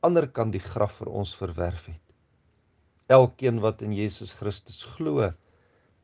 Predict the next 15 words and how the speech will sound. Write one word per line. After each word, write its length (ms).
is 180
verlos 560
van 240
sonde 540
en 180
het 400
die 140
ewige 400
lewe. 380
Die 160
tema 340
van 220
hierdie 340
reeks 380
is 260